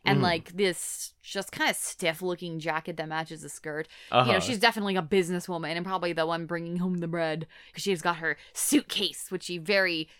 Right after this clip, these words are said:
Speaker 1: explicitly sets right behind the chair. Definitely not a slipping hazard. <laughs>
Speaker 2: And you, you better remember that, because that's important that we're gonna get to later.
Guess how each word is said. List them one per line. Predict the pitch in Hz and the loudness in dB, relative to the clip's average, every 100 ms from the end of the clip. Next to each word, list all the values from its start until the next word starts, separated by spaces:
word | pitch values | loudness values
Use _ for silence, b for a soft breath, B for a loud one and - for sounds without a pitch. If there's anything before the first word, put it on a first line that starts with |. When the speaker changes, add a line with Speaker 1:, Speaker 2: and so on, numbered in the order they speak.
| b - | b -2
Speaker 1:
explicitly | 147 - - 294 302 208 - 180 180 | 0 -2 -4 2 4 4 0 -4 -4
sets | 165 196 175 | 0 2 2
right | 185 247 240 | 4 4 4
behind | 196 190 185 175 | 2 0 0 -2
the | 165 | -6
chair. | - 180 156 156 | -6 -6 -6 2
Definitely | 302 277 - 208 190 | 6 6 4 -2 -2
not | 180 170 165 | 0 -2 -4
a | - | -10
slipping | - - 202 170 165 | -12 -6 -4 -4 -6
hazard. | 170 165 165 165 190 | -4 -6 -6 -6 -8
<laughs> | - | -2
Speaker 2:
And | 123 127 | 4 6
you, | 131 | 8
you | 135 139 | 8 10
better | 127 127 | 10 10
remember | 120 113 113 107 | 10 10 8 8
that, | 98 98 90 | 6 6 4
because | 95 104 95 | 2 2 4
that's | 104 95 | 4 4
important | 92 87 98 85 87 | 0 4 4 4 0
that | 85 | 0
we're | |
gonna | 92 92 | 0 0
get | 87 87 | 0 -2
to | 85 | -2
later. | 85 92 98 92 | 0 2 2 -2